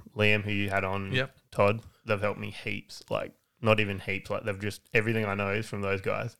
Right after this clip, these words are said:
Speaker 2: That's awesome.
Speaker 1: Pushed my limits and all that. And then, um, I moved out of home and got my gun license. <laughs> And then it kind of snowballed from there. Um, I got a block of land up, up the hill.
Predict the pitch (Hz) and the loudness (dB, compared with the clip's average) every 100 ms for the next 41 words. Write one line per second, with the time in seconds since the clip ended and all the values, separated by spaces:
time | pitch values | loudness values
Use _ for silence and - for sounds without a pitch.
0 | - 123 - - - - - _ - - | -10 -8 -6 -4 -6 -10 -20 _ -2 -2
1 | 104 104 104 107 - 98 98 104 - - | 0 -2 -2 -4 -4 -4 0 2 0 -4
2 | 117 117 123 123 120 117 120 - _ _ | -2 0 4 4 4 2 -4 -10 _ _
3 | _ _ _ - - - 110 127 139 147 | _ _ _ -20 -12 0 4 6 8 6
4 | 113 98 110 104 117 - _ - 104 98 | 6 4 2 2 -2 -8 _ -2 0 2
5 | 98 98 - _ _ - 117 107 98 110 | -2 -6 -10 _ _ -2 0 0 0 0
6 | 123 - 110 - - - - 214 - - | 0 -2 -6 -12 -16 -10 4 6 6 2
7 | - - - - _ - 113 110 107 104 | -20 -20 -20 -20 _ -4 0 2 0 -2
8 | 107 - - 113 - 110 101 - 104 101 | -6 -10 -6 -4 4 4 4 2 2 2
9 | 104 - 95 104 110 104 - - _ 110 | 0 -2 0 4 6 6 2 -12 _ -4
10 | 101 98 98 - _ - - _ 120 120 | -2 -4 -8 -14 _ -8 -8 _ 2 2
11 | 101 110 107 98 104 104 104 - _ - | 2 2 2 0 0 0 -2 -6 _ -6
12 | 110 110 107 107 | -4 2 4 4